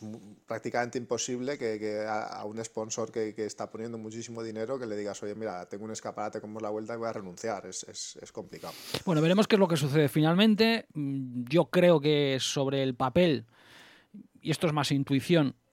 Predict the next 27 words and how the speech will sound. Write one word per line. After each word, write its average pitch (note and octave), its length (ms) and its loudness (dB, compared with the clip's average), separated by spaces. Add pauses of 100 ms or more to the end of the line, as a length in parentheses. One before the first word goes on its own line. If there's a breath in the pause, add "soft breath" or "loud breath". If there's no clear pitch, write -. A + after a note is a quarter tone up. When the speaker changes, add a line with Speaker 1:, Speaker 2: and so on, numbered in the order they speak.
(180)
Speaker 2:
también D#3 300 0
algo C#3+ 160 2
de C#3 60 2
información, C#3 560 0
pero B2 200 -2
sobre B2 240 -4
todo C#3+ 140 0
intuición, C3 580 0 (560 loud breath)
yo D3 180 2
creo D#3 200 2
que, C3+ 440 0 (100)
eh, G#2+ 160 -12
mm, A#2 580 -6
teniendo D#3 360 0
la D#3 80 4
Vuelta D3 320 4
además D3+ 560 0
varios C3+ 320 -2
días C#3+ 420 2
por, B2 600 -2
por C3 120 -4
Euskadi, C3 540 0
el A#2+ 80 -4
otro B2+ 180 -4
día B2+ 240 -2
estaba B2+ 320 -4
ahí, B2+ 400 -4